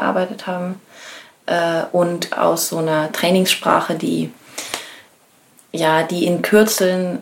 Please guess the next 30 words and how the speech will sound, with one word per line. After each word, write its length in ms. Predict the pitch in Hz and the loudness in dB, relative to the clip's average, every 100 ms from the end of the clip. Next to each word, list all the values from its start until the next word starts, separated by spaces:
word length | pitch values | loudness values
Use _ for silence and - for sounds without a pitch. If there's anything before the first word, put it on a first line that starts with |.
| 180 | -8
ähm, 680 | 180 170 165 165 165 165 - _ _ _ _ _ _ _ - _ _ - | -8 -6 -8 -10 -10 -14 -18 _ _ _ _ _ _ _ -20 _ _ -2
eigentlich 320 | 170 170 - | 0 0 -2
so 80 | 170 | -2
Konzepte 440 | 175 175 185 190 | -2 2 2 2
reproduziert, 540 | 180 175 170 160 180 - | 0 -2 -6 -2 -2 0
ohne 180 | 160 170 | 0 2
da 100 | 160 | 0
jeweils, 380 | 160 165 165 - - - - | 0 0 0 -2 -8 -20 -6
jemals 340 | 180 170 165 | -2 0 0
tiefer 320 | - 214 196 170 | 2 4 4 4
reinzugehen, 920 | 165 214 220 208 202 214 214 214 208 - | 4 4 4 0 2 4 4 4 0 0
aber, 580 | 170 160 156 156 156 - | -2 0 -2 0 -2 -2
ähm, 480 | 160 156 151 151 151 - _ - | -2 0 -2 -4 -8 -18 _ -8
die 80 | 160 | -2
trotzdem 340 | - - - | 0 -2 -2
irgendwie 220 | 165 165 | 0 0
so 120 | 160 - | 0 2
enthält 580 | 165 - 160 160 165 - | 0 2 2 2 -2 -6
und 440 | 156 151 151 - - - - - - | -4 -4 -6 -10 -14 -20 -20 -12 -8
die 100 | 160 | -2
wir 120 | 160 | 0
dann 260 | - - | 0 0
so 160 | - 165 | -2 -6
versucht 360 | - 165 156 160 | -6 -6 -6 -4
haben, 220 | - - - - | -4 -6 -10 -16
wie 60 | - | -10
so 200 | 151 - - | -8 -10 -12
nochmal 240 | - 151 - | -8 -2 0
auszubreiten 720 | 160 - - - - - - | 0 -2 -4 -2 -2 -2 -2
oder 420 | 147 - 156 143 | -2 -2 -4 -6